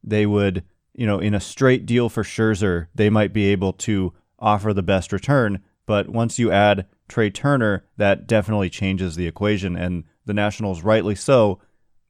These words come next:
wanted a lot more, and they ended up getting a pretty massive return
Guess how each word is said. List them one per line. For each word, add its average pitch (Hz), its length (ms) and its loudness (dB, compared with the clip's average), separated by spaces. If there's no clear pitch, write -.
wanted 110 400 2
a 95 40 2
lot 98 420 4
more, 107 320 2
and 90 120 -4
they 101 120 -2
ended 110 200 0
up 98 140 -4
getting 101 260 -2
a 92 80 -4
pretty 120 380 -2
massive 92 480 -2
return 90 480 -4